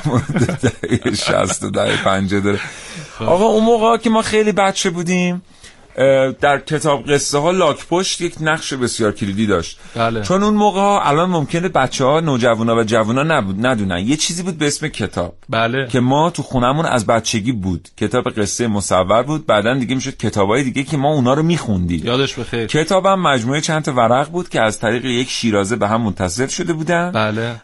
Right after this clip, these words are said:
Speaker 1: و شما می‌تونستید اینو ورق بزنید و هر کتاب حاوی پارهٔ معلومات بود.
Speaker 2: بله.
Speaker 1: بله.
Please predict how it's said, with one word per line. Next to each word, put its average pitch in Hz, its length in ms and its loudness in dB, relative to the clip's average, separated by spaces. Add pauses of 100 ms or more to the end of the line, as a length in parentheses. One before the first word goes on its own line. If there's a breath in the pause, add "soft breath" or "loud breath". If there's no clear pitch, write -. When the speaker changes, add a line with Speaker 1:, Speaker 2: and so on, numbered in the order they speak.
Speaker 1:
و 120 180 4
شما 120 300 0
می‌تونستید 139 400 -4
اینو 127 120 0
ورق 107 380 2
بزنید 160 360 -4
و 123 60 0
هر 131 160 0
کتاب 139 380 -2
حاوی 120 400 2
پارهٔ 107 360 0
معلومات 90 540 0
بود. - 280 -16 (140)
Speaker 2:
بله. 107 440 -2
Speaker 1:
بله. 85 180 -2